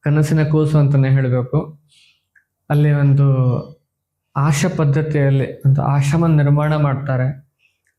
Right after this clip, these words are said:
ಅಲ್ಲಿ ಗೋಶಾಲೆ,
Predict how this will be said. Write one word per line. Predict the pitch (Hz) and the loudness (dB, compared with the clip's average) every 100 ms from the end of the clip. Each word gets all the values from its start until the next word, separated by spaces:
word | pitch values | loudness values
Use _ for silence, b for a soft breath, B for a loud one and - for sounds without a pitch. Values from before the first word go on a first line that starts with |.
| - | -4
ಅಲ್ಲಿ | 135 131 135 131 - _ _ _ _ _ _ _ - | 0 0 0 -4 -10 _ _ _ _ _ _ _ -4
ಗೋಶಾಲೆ, | 131 139 139 143 131 127 127 - | 0 0 -2 -4 -2 -2 -2 -4